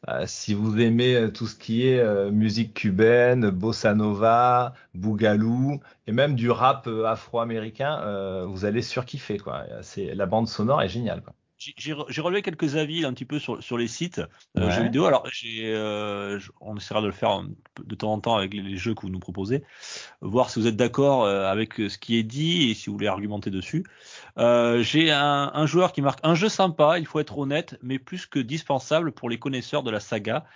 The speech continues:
Speaker 2: et les habitués des productions triple A d'Ubisoft. Encenser ce jeu, c'est donner blanc-seing à tous ces studios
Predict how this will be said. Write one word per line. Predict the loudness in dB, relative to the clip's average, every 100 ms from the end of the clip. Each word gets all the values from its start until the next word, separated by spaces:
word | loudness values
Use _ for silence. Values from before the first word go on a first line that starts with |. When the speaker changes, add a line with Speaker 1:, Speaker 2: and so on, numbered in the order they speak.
| -10
Speaker 2:
et | -2
les | 2 2
habitués | 0 0 -2
des | -2
productions | -4 -10 -14 -10 -6 -6 -8
triple | -8 -2 4
A | 4
d'Ubisoft. | 2 -6 -12 -10 -12 -12 -20 _ -20 -4
Encenser | 0 2 0 -2 -6
ce | -4 -2
jeu, | -2 -4
c'est | -4
donner | -2 0 -2
blanc-seing | 0 0 0 0 -2 0
à | -6
tous | -6
ces | -8 -8
studios | -8 -8 -2 -2